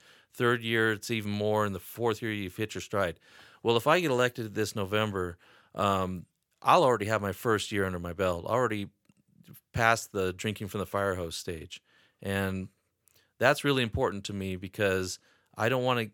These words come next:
get in there and make mistakes when I'm already a city official making votes or voting on different issues. And I don't wanna get in there and, um,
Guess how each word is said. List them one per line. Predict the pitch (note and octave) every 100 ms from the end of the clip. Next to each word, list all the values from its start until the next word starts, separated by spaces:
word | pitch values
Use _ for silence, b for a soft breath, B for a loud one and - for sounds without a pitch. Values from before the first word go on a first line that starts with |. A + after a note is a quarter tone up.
| _ -
get | G#2+ A2+
in | A2 A2
there | A2 G2+
and | G2 G2+ G2
make | G2+ G#2+ -
mistakes | A2 - - A2 G2 -
when | G2+
I'm | F#2 F#2
already | G#2 A2+ A#2 A2+ A2 G2
a | E2
city | - - A2+ G#2+ A2+
official | - A2+ G2+ - E2+
making | F2 G2+ G2+ A#2 G2+
votes | G2+ A#2 G2 - - -
or | G#2+ G2 G2
voting | F#2 A2 A#2+ A2+
on | A2 G#2+ G2+ B B B
different | - A#2 A#2
issues. | A2+ A2 G2 F2+
And | G2
I | A2+
don't | B2
wanna | B2+ A2 G2 b b b b -
get | A2+ A#2
in | A#2
there | A2+ A#2
and, | G#2 F2+ F2+ - -
um, | F#2+ F2 E2+